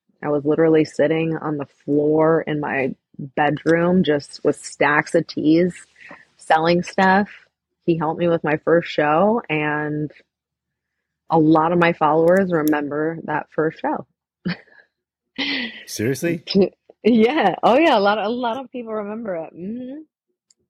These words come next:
Speaker 2: So
Speaker 1: lot of
Speaker 2: how many
Speaker 1: people
Speaker 2: people
Speaker 1: remember it.
Speaker 2: were on your first show? How many people were on your first show?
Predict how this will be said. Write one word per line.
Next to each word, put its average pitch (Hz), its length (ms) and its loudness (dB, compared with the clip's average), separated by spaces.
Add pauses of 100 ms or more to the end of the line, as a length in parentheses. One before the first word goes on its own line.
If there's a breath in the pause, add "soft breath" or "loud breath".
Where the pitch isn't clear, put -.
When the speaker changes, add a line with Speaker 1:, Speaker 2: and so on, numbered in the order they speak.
(320)
Speaker 2:
So 160 340 0
Speaker 1:
lot 143 100 0
of - 80 -4
Speaker 2:
how 165 80 2
many 180 120 0
Speaker 1:
people 180 120 -2
Speaker 2:
people 175 120 2
Speaker 1:
remember 175 180 -2
it. 143 40 -4
Speaker 2:
were 147 140 2
on 165 200 2
your 156 100 -2
first 151 280 0
show? 139 280 2
How 113 120 -2
many 147 120 -4
people 147 180 -6
were 127 100 2
on 120 80 0
your 110 100 -4
first 104 220 -6
show? 78 220 -8